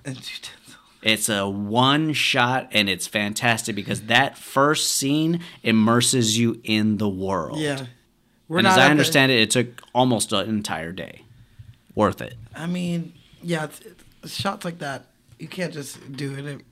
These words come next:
Speaker 1: and think it's gonna be done in, like, one or two.
Speaker 2: Mm-mm.
Speaker 1: Yeah.
Speaker 2: Many, many moving parts in that one.
Speaker 1: Yeah.
Speaker 2: You know, and also,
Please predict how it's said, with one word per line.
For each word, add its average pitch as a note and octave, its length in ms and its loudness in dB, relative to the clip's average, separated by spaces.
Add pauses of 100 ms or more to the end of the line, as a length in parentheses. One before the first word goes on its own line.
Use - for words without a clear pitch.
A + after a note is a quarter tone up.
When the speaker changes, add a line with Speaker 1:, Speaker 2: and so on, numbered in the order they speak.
(400)
Speaker 1:
and C3+ 160 -10
think C3+ 160 -12
it's C#3 140 -16
gonna C#3+ 140 -16
be C#3+ 100 -16
done C#3 240 -16
in, C#3 140 -14
like, C#3+ 180 -14
one C#3 220 -12
or C3+ 100 -14
two. C3+ 340 -14 (160)
Speaker 2:
Mm-mm. A2+ 360 -2 (340)
Speaker 1:
Yeah. C#3 260 -12
Speaker 2:
Many, A#2 380 4
many G#2+ 420 4
moving G#2 320 2
parts G2+ 320 0
in G2 80 -4
that F#2 180 -8
one. - 280 -16
Speaker 1:
Yeah. C3+ 300 -14 (260)
Speaker 2:
You G#2+ 60 -6
know, F2+ 160 -4 (240)
and C#3 160 6
also, E3 340 0